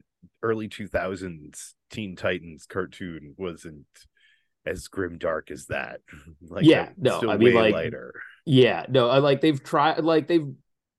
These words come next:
Speaker 2: various times they've reworked the characters into different forms, but, like, they tend to revert back to these, like, "Ugh, this character again?" <laughs> Like, and it's like, it's such a shame <laughs> because, like, I, yeah, I do think, like, the two thousand three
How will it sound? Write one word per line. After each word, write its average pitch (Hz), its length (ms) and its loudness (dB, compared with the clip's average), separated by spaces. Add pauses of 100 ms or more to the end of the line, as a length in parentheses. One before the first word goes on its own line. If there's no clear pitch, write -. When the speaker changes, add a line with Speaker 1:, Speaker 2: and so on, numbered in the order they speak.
(280)
Speaker 2:
various 143 440 0
times 131 320 -6
they've 120 120 0
reworked 110 400 -4
the 127 60 -8
characters 110 480 -6
into 113 180 -6
different 104 440 -4 (160)
forms, 104 480 0
but, - 200 -4
like, 98 240 -6 (280)
they 110 160 4
tend 107 400 -2
to 123 100 2
revert 104 460 0
back 90 240 -6
to - 80 -8
these, 92 200 -6
like, 90 280 -2 (420)
"Ugh, 123 400 4 (160)
this 101 180 2
character 117 460 4
again?" 123 400 4
<laughs> 226 420 0
Like, 120 300 4
and 131 140 4
it's 127 140 2
like, 127 360 4 (220)
it's 147 180 -2
such 180 180 6
a 190 60 8
shame 135 540 4
<laughs> 98 40 -20
because, 123 360 -8
like, 127 400 2
I, 131 220 -4
yeah, 131 220 -4
I 85 140 -10
do 117 180 -8
think, 113 280 -6
like, 104 160 -4
the 104 140 -2
two 110 200 -6
thousand 104 580 -4
three 117 500 -4